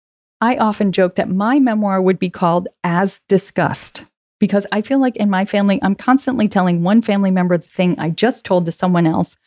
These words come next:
or I've shared something with my husband that he has since forgotten about, and I'm reminding him, and I'm saying, "As discussed."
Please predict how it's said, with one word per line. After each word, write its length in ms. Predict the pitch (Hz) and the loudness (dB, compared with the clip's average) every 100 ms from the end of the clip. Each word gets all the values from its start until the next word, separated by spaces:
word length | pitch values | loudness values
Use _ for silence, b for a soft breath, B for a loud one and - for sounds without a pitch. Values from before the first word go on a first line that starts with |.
| B B B - | B B B -2
or 300 | 226 214 214 | 0 0 -2
I've 120 | 214 | -2
shared 260 | 269 269 | -2 0
something 240 | 254 240 208 | 0 0 0
with 160 | 202 | 0
my 100 | 185 | 0
husband 420 | 180 233 220 202 180 | 2 0 0 0 0
that 100 | 175 | 0
he 100 | 190 | 0
has 140 | 180 | 0
since 180 | - - | -2 -4
forgotten 380 | - 220 233 214 | -2 -2 0 0
about, 260 | 185 180 | 0 0
and 160 | 180 170 | 0 2
I'm 180 | 165 160 | 2 0
reminding 520 | 160 185 226 220 185 | 0 0 2 2 2
him, 260 | 175 160 156 | 0 0 2
and 80 | |
I'm 160 | 151 156 | 0 0
saying, 320 | - 151 160 - | 0 0 0 -2
"As 260 | 143 165 | -4 -2
discussed." 680 | - 254 - 370 233 - - | -2 -4 -2 0 2 -2 -12